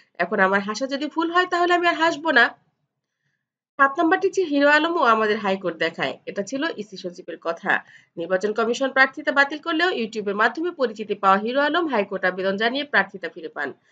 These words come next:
এরপর নির্বাচনে প্রার্থিতা নিয়ে উচ্চ আদালত থেকে একের পর এক নির্দেশনা আসায় নির্বাচন কমিশন, ইসি উদ্বিগ্ন ও ব্যতিব্যস্ত। উল্লেখ করে ইসি সচিব হেলাল উদ্দিন আহমদ বলেন, "বোঝেন অবস্থা, হিরো আলম আমাদের হাইকোর্ট দেখায়।"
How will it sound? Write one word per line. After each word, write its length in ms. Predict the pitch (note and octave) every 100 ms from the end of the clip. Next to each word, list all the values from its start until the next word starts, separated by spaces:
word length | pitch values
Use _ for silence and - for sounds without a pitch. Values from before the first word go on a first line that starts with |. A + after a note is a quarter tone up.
| _ _ -
এরপর 240 | E4 F#4 D#4
নির্বাচনে 440 | D4+ D4+ E4 E4+
প্রার্থিতা 440 | D4 B3+ C#4 C#4+
নিয়ে 160 | D#4 F4+
উচ্চ 260 | D4+ C#4 A#3+
আদালত 360 | A3 A3 A3
থেকে 180 | C#4 C#4
একের 240 | A#3+ A3
পর 120 | G#3+ G#3+
এক 100 | G#3+
নির্দেশনা 460 | A3+ C4+ C#4+ D#4 D#4+
আসায় 260 | D#4 B3
নির্বাচন 420 | A3+ G3+ G#3 G#3+
কমিশন, 380 | A3 B3+ D4+ E4
ইসি 220 | E4 E4+
উদ্বিগ্ন 400 | B3 G#3 G3+ G3
ও 40 | F#3+
ব্যতিব্যস্ত। 640 | A3 A#3 C4+ D4+ E4+ E4+ E4+ - _ -
উল্লেখ 280 | C4+ D#4
করে 340 | E4 E4 F4+ -
ইসি 360 | - - G#3+ A3
সচিব 340 | A#3 A3+ C#4 B3+
হেলাল 240 | A3+ G#3+
উদ্দিন 200 | G3 G#3
আহমদ 240 | G#3+ G3+
বলেন, 300 | G3 A#3+ D#4+ G4 - _ A#3
"বোঝেন 300 | C#4+ D4 C4+
অবস্থা, 420 | G3 F3+ F3+ F3
হিরো 300 | F3 B3+ D#4
আলম 280 | C#4+ B3+ A3
আমাদের 360 | G3 F#3+ G3
হাইকোর্ট 480 | A#3 A#3 G#3 E3+ -
দেখায়।" 380 | A#2 - D#3